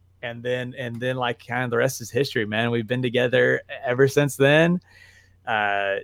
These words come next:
you know, kind of, s-, s-, you know, just, just did the whole thing, man. Went to colleges together, you know, got married pretty much straight out of college at twenty-three years old, and, and have, uh, have two awesome kids, and, you know, just like any other couple though, man, ups and downs and,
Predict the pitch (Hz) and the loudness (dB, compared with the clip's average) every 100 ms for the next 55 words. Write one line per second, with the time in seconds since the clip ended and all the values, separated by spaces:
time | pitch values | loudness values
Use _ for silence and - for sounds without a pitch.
0 | _ - 107 110 - 120 120 110 - - | _ -12 -6 -4 0 2 2 2 -4 -20
1 | - _ _ - - - - - - - | -20 _ _ -12 -10 -10 -12 -10 -10 -12
2 | - 139 117 107 127 110 135 - _ _ | -14 -8 -4 0 0 0 -2 -2 _ _
3 | _ 123 113 139 143 135 160 127 151 143 | _ -8 0 4 6 8 6 6 4 4
4 | 117 117 117 127 135 143 151 147 143 135 | 2 2 2 -2 2 4 6 6 2 0
5 | 143 151 156 156 156 151 _ _ - 113 | 4 6 8 6 6 2 _ _ -12 -10
6 | 107 110 117 127 127 131 127 143 147 131 | -8 -6 -6 -6 -6 -6 -2 -2 -2 -4
7 | 143 147 - - 139 147 143 143 147 135 | -6 -6 -4 0 2 2 2 4 4 2
8 | 117 113 - 139 135 135 135 143 127 135 | -2 -6 -8 -6 -4 -2 0 0 0 0
9 | 147 156 127 120 110 - - - - 123 | 0 -2 -2 -4 -8 -14 -20 -20 -8 -4
10 | 113 110 117 107 113 113 95 117 - - | -4 0 0 2 2 2 0 -2 -2 2
11 | 131 139 139 127 - 127 147 147 117 110 | 4 4 0 -6 -2 2 2 2 -4 -6
12 | 101 - - - _ _ _ _ 120 123 | -8 -14 -20 -20 _ _ _ _ -4 -2
13 | 160 175 151 135 139 135 127 120 117 113 | 0 2 2 2 2 2 0 2 2 0
14 | 117 127 123 - 117 131 131 131 110 120 | -2 -4 -8 -6 -2 0 0 -2 -4 -6
15 | 110 104 | -6 -10